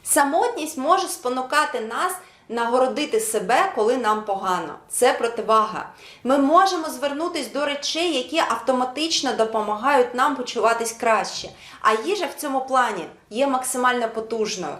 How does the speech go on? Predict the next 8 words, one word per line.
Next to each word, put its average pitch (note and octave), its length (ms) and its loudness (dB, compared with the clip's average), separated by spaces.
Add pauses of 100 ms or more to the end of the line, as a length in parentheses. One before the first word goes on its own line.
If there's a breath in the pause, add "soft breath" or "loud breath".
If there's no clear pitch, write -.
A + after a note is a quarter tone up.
(260 loud breath)
Вона D4+ 460 2
дуже D#4 300 -2
швидко B3+ 500 -2
стимулює A#3 640 2
ті C4 220 -4
області B3 560 2
нашого B3 420 0
мозку, B3+ 580 0